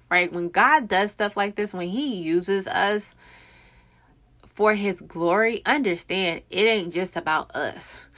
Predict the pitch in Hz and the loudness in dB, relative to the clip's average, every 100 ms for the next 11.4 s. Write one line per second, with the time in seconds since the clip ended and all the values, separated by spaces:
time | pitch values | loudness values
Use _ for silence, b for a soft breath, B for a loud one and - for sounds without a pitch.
0 | B B - 170 214 196 180 190 180 175 | B B -2 2 4 4 2 -2 -2 -2
1 | 175 170 - 170 170 - - 180 180 196 | -2 -4 -6 -6 -6 -10 -6 -4 -6 -10
2 | 156 156 139 - B B B _ - 175 | -8 -8 -10 -12 B B B _ -6 -2
3 | 170 165 160 143 - 156 147 180 185 180 | -2 -4 -10 -14 -18 -20 -6 -2 0 0
4 | 151 151 185 202 180 175 - - _ b | -4 4 8 8 8 2 -4 -14 _ b
5 | b _ 190 190 190 175 156 170 160 156 | b _ 0 4 4 4 2 0 -6 -6
6 | - 170 - 175 170 _ _ - 175 - | 2 4 4 -2 -8 _ _ -6 -6 -6
7 | 202 190 151 - - 170 165 - B B | -8 -8 -10 -6 -4 -4 -6 -16 B B
8 | 185 185 185 208 262 214 220 254 170 165 | 0 2 4 4 4 2 2 0 -2 -2
9 | 196 190 185 175 180 165 175 175 160 156 | 0 0 -2 -2 -4 -4 -6 -4 -4 -4
10 | 165 208 185 175 190 - 190 - 185 214 | -4 -4 -4 -4 -8 -4 -4 -2 -4 -4
11 | 196 151 160 160 | -4 -10 -12 -16